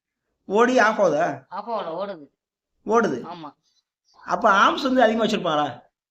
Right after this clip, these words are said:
Speaker 2: ஆர்ம்ஸ் உள்ள அதிகமா தான் இருக்கு.
Speaker 1: ஃபுல்லா சு-, திருப்பி வச்சிட்டாங்க.
Speaker 2: ம், ஃபுல்லா
Speaker 1: அதனால
Speaker 2: இருக்கு.
Speaker 1: ஓடுது.
Speaker 2: ஆமா.
Speaker 1: அப்ப டூ ஃபேஸா இழுத்து ஓடுதுன்னு நினைக்கிறேன்.
Speaker 2: டூ ஃபேஸ்லாம், ரெண்டு ஃபேஸ்லயும் ஓடுது அந்த மோட்டர்ல, மூணு ஃபேஸ்லயும் ஓடுது.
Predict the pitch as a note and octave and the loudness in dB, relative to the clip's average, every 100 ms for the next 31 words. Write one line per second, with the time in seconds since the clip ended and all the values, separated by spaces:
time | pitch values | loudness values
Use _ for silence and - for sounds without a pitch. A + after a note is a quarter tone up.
0 | _ E3 A3 G#3+ F3+ E3+ F#3 D#3+ D#3+ E3+ | _ -12 -12 -14 -20 -12 -8 -8 -10 -12
1 | E3+ D#3 C#3+ _ _ _ - A3 A3 A3 | -12 -12 -16 _ _ _ -4 0 2 0
2 | F#3+ - G3+ G3 F#3 D3 B2 - - - | -4 -6 -4 -2 -2 -2 -6 -12 -20 -20
3 | - E3+ F#3+ G3+ F#3+ F3+ C3+ B2+ D#3 D#3+ | -6 0 2 2 2 -2 -4 -10 -18 -20
4 | C#3 _ _ _ _ _ - E3+ G#3+ C4+ | -20 _ _ _ _ _ -10 -6 -4 0
5 | B3+ A#3+ A#3+ A#3 G#3+ G#3+ G3+ F3 D#3+ - | 2 2 0 -2 -4 -2 -2 -2 -4 -6
6 | - _ _ _ _ _ _ F#3+ G#3+ G#3+ | -12 _ _ _ _ _ _ -16 -14 -12
7 | A3+ A3+ G#3 G3 G3 A#3+ A#3 C4+ C4 A#3+ | -8 -8 -8 -14 -12 -10 -8 -6 -4 -4
8 | A3+ G#3 G3 G3 F#3+ F3+ F3+ E3+ G#3 G#3+ | -4 -6 -6 -8 -8 -8 -8 -10 -10 -10
9 | G#3+ A3 A3 F#3+ F3+ E3+ | -10 -10 -10 -10 -12 -16